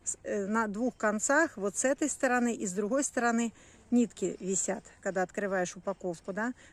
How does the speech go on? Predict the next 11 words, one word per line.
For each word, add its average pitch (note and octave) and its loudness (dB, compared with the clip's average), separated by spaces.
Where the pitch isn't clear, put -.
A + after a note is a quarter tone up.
Нужно G#3+ -2
обязательно G3+ -2
взять, F#3 0
завязать F#3+ -2
узелок G#3+ -2
и A3+ 0
отрезать A3 0
вот G3+ -2
здесь F#3+ -2
эту G3+ -6
нитку, G3 -6